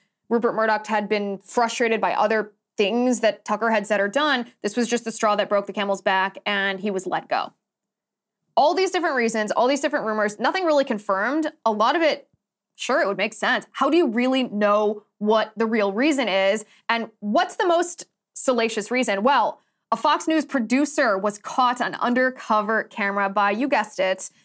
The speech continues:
the one, the only James O'Keefe, um, spilling the beans about the real reason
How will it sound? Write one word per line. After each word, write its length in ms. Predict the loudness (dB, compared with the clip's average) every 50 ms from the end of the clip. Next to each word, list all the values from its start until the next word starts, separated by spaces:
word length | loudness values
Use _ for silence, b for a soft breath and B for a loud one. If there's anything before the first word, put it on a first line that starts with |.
| b _
the 80 | 0 2
one, 320 | 2 2 2 2 0 -2 -2
the 140 | 0 0 2
only 240 | 2 2 0 0 0
James 260 | 0 0 0 0 0
O'Keefe, 540 | 0 0 0 -2 -2 0 0 0 0 -2 B B B B B B B -2
um, 420 | 0 2 2 2 0 -2 -6 -8
spilling 380 | -10 -10 -4 -2 -2 0 0 0
the 60 | 0
beans 440 | 0 0 0 0 0 -2 -2 -6 -6 -6 -2
about 320 | 0 0 2 0 0 -2
the 80 | -4 -6
real 440 | -4 -4 -2 0 2 2 2 0
reason 540 | 0 -2 0 0 0 0 0 0 -2 -2 -6